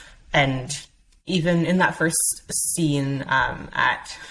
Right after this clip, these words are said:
<laughs> at the Daisy Mart, where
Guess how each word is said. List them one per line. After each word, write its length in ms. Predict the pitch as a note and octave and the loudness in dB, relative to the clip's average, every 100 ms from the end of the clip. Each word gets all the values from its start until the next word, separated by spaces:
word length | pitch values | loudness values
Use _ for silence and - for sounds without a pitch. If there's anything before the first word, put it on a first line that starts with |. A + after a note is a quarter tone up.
| - | -20
<laughs> 240 | - - - | -20 -10 -8
at 440 | - - - - | -8 -12 -14 -6
the 460 | F3 C#3+ C#3 - F#3 | -2 0 0 -2 -6
Daisy 320 | D#3+ D#3 F3 | -2 -2 -2
Mart, 360 | G3+ G#3 C4 C4+ - - - - - | 0 2 2 0 -8 -16 -14 -14 -12
where 500 | - F#3+ E3+ D#3 - | 2 4 6 4 2